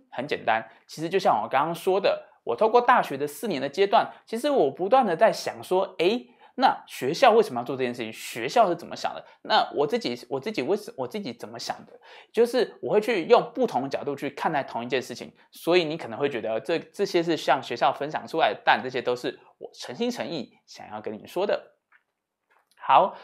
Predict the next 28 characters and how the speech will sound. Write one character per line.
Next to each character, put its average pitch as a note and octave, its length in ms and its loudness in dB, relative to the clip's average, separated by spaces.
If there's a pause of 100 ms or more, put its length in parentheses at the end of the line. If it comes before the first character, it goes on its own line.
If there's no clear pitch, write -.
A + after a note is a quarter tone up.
所 - 160 0
以 C3 60 4
就 C#3 100 0
会 C#3+ 80 6
发 C#3 160 4
现 B2 280 0
这 A#3+ 100 0
个 B2+ 180 4
人 A2 240 2 (200)
前 C3 180 -6
面 G3 340 2
五 A2 140 -8
到 D3+ 180 8
十 A#2 220 -8
分 C#3 160 0
钟 D3+ 240 -2
根 D3+ 140 -2
本 B2+ 120 -2
就 C#3+ 100 -2
不 C#3+ 120 -4
断 D#3+ 160 4
在 D3+ 100 4
提 - 160 -10
“思 D#3+ 280 -8
考” A#2 200 -2
两 A#2 160 -2
个 F#2+ 140 -8
字， D#3+ 300 -8